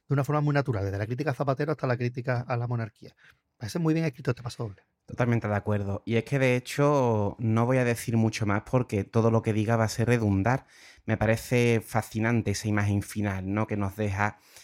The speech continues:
Speaker 2: de un príncipe Felipe por entonces diciendo, "Adiós, madre mía, me voy a la guerra", ¿no? Qué imagen más, eh, más dura por un lado, ¿no? Sería como cualquier soldado que va a la guerra y por otro lado tan improbable como que nunca ocurrió.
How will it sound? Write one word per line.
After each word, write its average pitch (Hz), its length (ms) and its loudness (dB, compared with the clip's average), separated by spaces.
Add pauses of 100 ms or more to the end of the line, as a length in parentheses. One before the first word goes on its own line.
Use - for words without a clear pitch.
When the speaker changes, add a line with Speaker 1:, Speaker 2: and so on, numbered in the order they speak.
(160)
Speaker 2:
de 104 480 2
un 113 320 2
príncipe 120 400 0
Felipe 107 380 -4
por 101 140 -4
entonces 104 400 -2
diciendo, 110 600 -2 (380)
"Adiós, 110 360 2
madre 107 280 2
mía, 113 180 2
me 101 120 2
voy 104 160 2
a 101 60 -2
la 92 120 -10
guerra", 98 340 -4
¿no? 107 140 -6
Qué 104 100 -10
imagen 104 400 0
más, 104 560 0 (500)
eh, 107 220 4
más 110 260 4
dura 123 260 6
por 113 100 2
un 107 180 4
lado, 143 240 4
¿no? 156 120 0
Sería 175 440 0 (380)
como 110 260 4
cualquier 113 440 0
soldado 110 440 2
que 110 100 -2
va 110 120 0
a - 20 0
la 107 120 0
guerra 131 400 -2 (340)
y 123 100 0
por 107 140 2
otro 104 200 2
lado 110 220 2
tan 113 140 -2
improbable 101 540 0
como 110 240 -4
que 98 100 -8
nunca 98 240 -4
ocurrió. 139 420 -6